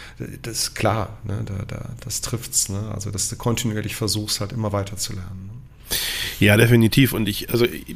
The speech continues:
Speaker 2: ich find ja auch, was Lernen ist das eine, aber auch zum Beispiel merken,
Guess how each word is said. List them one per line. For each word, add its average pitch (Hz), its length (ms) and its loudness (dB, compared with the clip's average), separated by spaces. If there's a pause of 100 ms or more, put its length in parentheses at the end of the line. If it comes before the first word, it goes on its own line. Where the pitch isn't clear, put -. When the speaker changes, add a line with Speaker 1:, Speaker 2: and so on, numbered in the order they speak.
Speaker 2:
ich - 160 -2
find 143 200 2
ja 120 120 8
auch, 120 420 4
was - 360 0 (540)
Lernen 113 380 4
ist - 180 2
das 117 120 2
eine, 123 460 2
aber 113 220 2
auch 110 160 6
zum 127 180 2
Beispiel 120 640 2 (260)
merken, 123 680 4